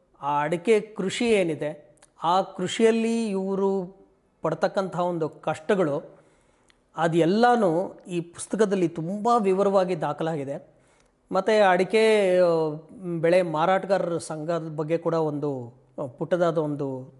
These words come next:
ಲೇಖನ ಇದೆ, ಅಷ್ಟೇ ಉಪಯುಕ್ತವಾದ ಲೇಖನ. ಆ, ಇಲ್ಲಿ ಪ್ರವಾಸಿಗರು ಬರಬೇಕಾದ್ರೆ ಒಂದು ತುಂಬ ಒಳ್ಳೆ ಮಾಹಿತಿ ಕೂಡ ಇದೆ. ನಮ್ಗಳಿಗೆ, ಆ, ರೆಗ್ಯುಲರಾಗಿ ಟ್ರಾವೆಲ್ ಮಾಡೋರಿಗೆ ಮಲೆನಾಡಿನಲ್ಲಿ ಇಂತಿಂಥ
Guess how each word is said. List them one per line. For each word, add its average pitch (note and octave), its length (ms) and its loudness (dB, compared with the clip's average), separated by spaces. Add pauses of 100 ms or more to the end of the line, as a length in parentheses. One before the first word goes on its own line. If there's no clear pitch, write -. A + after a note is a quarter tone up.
(200)
ಲೇಖನ D#3+ 320 0
ಇದೆ, D3 540 -6 (240)
ಅಷ್ಟೇ G3 220 2
ಉಪಯುಕ್ತವಾದ F3 720 2
ಲೇಖನ. C3 340 -6 (1200)
ಆ, G3 160 -10
ಇಲ್ಲಿ C4+ 460 4
ಪ್ರವಾಸಿಗರು A#3 540 2
ಬರಬೇಕಾದ್ರೆ G3+ 680 2
ಒಂದು D#3 600 -2 (320)
ತುಂಬ F#3+ 160 0
ಒಳ್ಳೆ F#3+ 280 4
ಮಾಹಿತಿ F#3 480 -2
ಕೂಡ F3+ 140 0
ಇದೆ. D#3 260 0
ನಮ್ಗಳಿಗೆ, G#3+ 840 0
ಆ, E3 320 2 (560)
ರೆಗ್ಯುಲರಾಗಿ G3+ 800 0
ಟ್ರಾವೆಲ್ F#3 400 0
ಮಾಡೋರಿಗೆ F3+ 680 -2 (500)
ಮಲೆನಾಡಿನಲ್ಲಿ B3 840 2
ಇಂತಿಂಥ G#3+ 340 -2